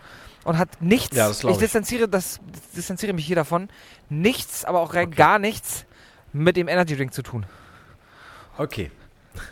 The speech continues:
Speaker 1: Ja. Nicht mal, also nicht
Speaker 2: Kann ich
Speaker 1: mal,
Speaker 2: mich nur anschließen.
Speaker 1: ich hab da nicht mal drüber
Speaker 2: Obwohl er
Speaker 1: nachgedacht.
Speaker 2: lecker ist.
Speaker 1: Ja, ja. <laughs> Ah, ich, ich, ich trinke sowas nicht.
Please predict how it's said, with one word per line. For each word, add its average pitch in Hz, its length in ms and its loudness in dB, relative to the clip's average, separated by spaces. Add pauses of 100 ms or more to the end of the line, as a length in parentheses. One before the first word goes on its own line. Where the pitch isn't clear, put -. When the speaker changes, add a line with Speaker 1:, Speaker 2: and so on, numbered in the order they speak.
(1000)
Speaker 1:
Ja. 131 220 2 (840)
Nicht 202 180 4
mal, 214 160 6
also 175 200 2
nicht 196 100 4
Speaker 2:
Kann 220 100 6
ich 208 60 8
Speaker 1:
mal, 202 60 4
Speaker 2:
mich - 120 2
nur 131 120 4
anschließen. 107 500 2
Speaker 1:
ich - 80 -2
hab - 80 4
da 208 100 8
nicht 196 140 0
mal 214 80 2
drüber 190 140 2
Speaker 2:
Obwohl 165 100 4
er 170 40 6
Speaker 1:
nachgedacht. 208 300 4
Speaker 2:
lecker - 300 0
ist. - 160 -14 (1200)
Speaker 1:
Ja, 143 160 4 (640)
ja. 139 280 0
<laughs> - 1600 -8
Ah, 165 100 6
ich, 190 120 0
ich, 180 180 -6
ich 175 100 -6
trinke 202 220 -4
sowas 147 240 0
nicht. 123 260 -6